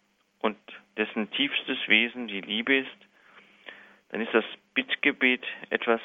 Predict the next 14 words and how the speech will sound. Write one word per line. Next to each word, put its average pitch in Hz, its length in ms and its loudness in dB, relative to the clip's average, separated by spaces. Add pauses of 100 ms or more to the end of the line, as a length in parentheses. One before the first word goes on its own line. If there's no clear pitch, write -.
(120)
Selbstverständliches. 113 1200 0 (1300)
Hier 113 120 2
geht 131 180 6
es 123 120 -6
nicht 123 340 -2 (320)
so 110 140 2
sehr 104 200 6
darum, 107 560 4
dass 95 160 0 (100)
Gott 110 260 6
unser 107 280 2
Bittgebet - 840 -2
unbedingt 107 680 -2
bräuchte. 107 540 2